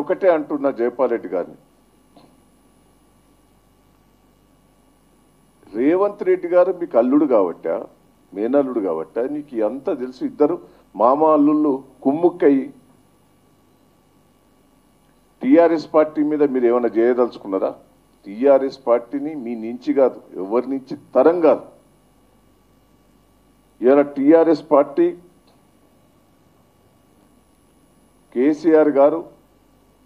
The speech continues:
తెలంగాణ తెచ్చిన దాంట్లో మొదటి పాత్ర ఆయనదే. తెలంగాణ రావటానికి ఆయనే కారణం. ఆయన అభివృద్ధి పనులు చూసే, ఆయన చేసే మంచి పనులను చూసే మేమందరం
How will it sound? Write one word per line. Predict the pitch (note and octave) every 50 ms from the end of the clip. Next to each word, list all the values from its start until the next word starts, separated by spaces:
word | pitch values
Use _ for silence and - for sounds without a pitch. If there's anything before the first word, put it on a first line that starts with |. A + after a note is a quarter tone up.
| _ _ _ _ _ _ _ _ _ _ _ _ -
తెలంగాణ | A#2+ B2 C3+ D3 D#3+ E3+ E3 E3+ E3+ E3+ E3+ E3+ E3 D#3 - - - _ -
తెచ్చిన | B2 A#2 A#2 - E3+ E3+ D#3+ D#3+
దాంట్లో | D#3+ D#3+ D#3 - F3+ D3+ B2 A2+
మొదటి | G#2+ A#2 B2 C#3 C#3+ - D3+
పాత్ర | C#3+ C#3+ - D#3 C#3+ C3+
ఆయనదే. | C3+ C#3 C#3 C3 D3 D3+ - - - _ _ _ _ _ _ _ _ _ _ _ _ _ _
తెలంగాణ | A2+ A2+ C3 C#3+ D#3 D#3+ D#3+ E3 D#3+ D#3+ D3 B2 B2+
రావటానికి | C#3 D3 F3+ - - F#3+ F3 E3 - - - -
ఆయనే | D#3 D#3 D#3 - -
కారణం. | - - - - - - - - - _ _ _ _ _ _ _ _ _ _ _ _ _ _ _ _ _ _ _ _ _ _ - D4 C#4+ A3 G#3 F3+ C#3+ B2+ C3
ఆయన | C#3+ D#3 D#3 D#3 C#3 C#3
అభివృద్ధి | C3 - F3 - - G3 - -
పనులు | F3 E3 D#3+ E3 D#3+ D3+ D3 - - -
చూసే, | D3 D3 D3 D#3 F#3+ D#3+ B2+ A2 - - - _ _ _ _ _ _ _ _ _ _ _ _ _ _ _ _ _ _ _ _ _ _ _ -
ఆయన | A#2 C#3 C#3 C#3 A#2 A#2+
చేసే | D3 E3 D#3+ D#3+ F#3 F3 D3 C3+ C3
మంచి | C#3+ D3 - G3+ -
పనులను | - F#3 E3+ E3+ E3 D#3 D3
చూసే | D3 D3 - E3+ C#3+
మేమందరం | C3+ C3 B2 A#2+ C3 C3+ C#3 C#3+